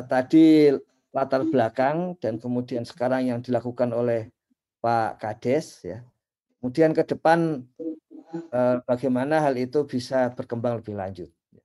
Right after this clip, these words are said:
Memang tadi pertanyaan Gus Koco menggelitik itu.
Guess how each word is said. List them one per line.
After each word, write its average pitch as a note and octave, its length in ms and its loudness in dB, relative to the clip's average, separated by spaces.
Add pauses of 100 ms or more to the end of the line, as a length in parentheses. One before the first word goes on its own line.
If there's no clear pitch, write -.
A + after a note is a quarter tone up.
(880)
Memang D3 240 -2
tadi D#3 240 4
pertanyaan D3 880 -2
Gus B2+ 160 -4
Koco C#3 400 2
menggelitik B2+ 640 -2
itu. C3+ 240 -8